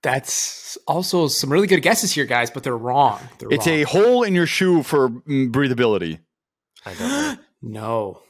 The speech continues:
Speaker 1: nope,
Speaker 3: How do you
Speaker 1: that's
Speaker 3: spell
Speaker 1: not
Speaker 3: it?
Speaker 1: it.
Speaker 2: It is the hole, the uppermost hole of, for your laces that you can hook onto so, uh, they hold your, put your shoe to your heel better or something, whatever that is for.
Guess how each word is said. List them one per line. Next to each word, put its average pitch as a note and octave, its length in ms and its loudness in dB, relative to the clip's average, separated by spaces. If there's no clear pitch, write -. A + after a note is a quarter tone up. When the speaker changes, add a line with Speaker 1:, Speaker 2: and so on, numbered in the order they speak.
Speaker 1:
nope, A2+ 480 -10
Speaker 3:
How A#2+ 80 -14
do - 0 -
you - 40 -10
Speaker 1:
that's B2 100 -10
Speaker 3:
spell A2 200 -6
Speaker 1:
not D#3+ 80 -2
Speaker 3:
it? D#3+ 40 -10
Speaker 1:
it. - 180 -18
Speaker 2:
It C#3 160 0
is C#3 240 0
the D3+ 320 2
hole, G3 480 4
the C#3 160 2
uppermost D#3+ 760 2
hole D3 600 4
of, A2+ 360 2
for C3 240 0
your A#2 120 4
laces A2 600 0
that G#2 180 2
you G#2 120 -4
can A2 160 0
hook A#2+ 240 0
onto A2+ 460 -2
so, G2 380 0
uh, E2+ 420 2
they F#2 80 0
hold G2 480 -4
your, F#2+ 160 0
put - 300 -10
your F#2+ 280 0
shoe - 260 -2
to F#2+ 60 -2
your F2+ 120 0
heel E2+ 320 0
better D2+ 460 -4
or F#2+ 100 -12
something, E2 320 -8
whatever D#2+ 200 -4
that D#2 120 -4
is C#2+ 60 -12
for. D2+ 320 -8